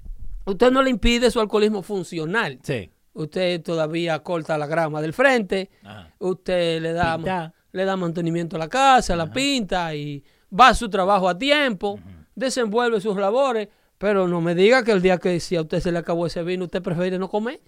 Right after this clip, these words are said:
Speaker 2: <laughs> Hay mucha gente,
Speaker 1: Óyeme,
Speaker 2: ¿eh?
Speaker 1: gente que prefiere, "No, no, no me dé carne, pero que está buena, que no hay vino".
Speaker 2: ¿Vos te das cuenta? Y, y eso es una de las cosas que, que a mí siempre me ha molestado, que uno va a una fiesta, digamos, un-, una junta, y hay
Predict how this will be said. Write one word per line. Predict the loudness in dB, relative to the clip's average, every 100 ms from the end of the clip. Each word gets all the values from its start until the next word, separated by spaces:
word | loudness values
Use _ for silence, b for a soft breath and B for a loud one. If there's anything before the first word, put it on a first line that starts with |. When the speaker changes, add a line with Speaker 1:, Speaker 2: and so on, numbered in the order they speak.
| -18
Speaker 2:
<laughs> | -16 -12 -14 -12 -10 -8 -10
Hay | -12
mucha | -12 -12 -12
gente, | -8 -8 -4
Speaker 1:
Óyeme, | 0 0 0 -2
Speaker 2:
¿eh? |
Speaker 1:
gente | -2 -2 -2
que | 0
prefiere, | 0 0
"No, | 0
no, | 2
no | 2
me | 4 6
dé | 6
carne, | 8 8 8 4
pero | 2 2 2
que | 2
está | 4 6
buena, | 8 8 6 -2
que | -2
no | -2
hay | -2
vino". | -2 -4 -6 _ _ b b b b
Speaker 2:
¿Vos | -4
te | -2
das | 0
cuenta? | -2 -4
Y, | -6 -6
y | -2
eso | 2
es | 2
una | 2
de |
las | 0
cosas | -2 -2
que, | -4 -6
que | -8
a |
mí | -10 -8
siempre | -8 -8
me | -10
ha | -8
molestado, | -6 -6 -6 -6
que | -6
uno | -2 0
va | 0
a |
una | -2 -4
fiesta, | -4 -6 -6
digamos, | -6 -6 -6 -8
un-, | -10
una | -12 -8 -6
junta, | -4 -4 -4 -8 -16 _ _ _ _ _
y | -10 -4
hay | 0 0 -4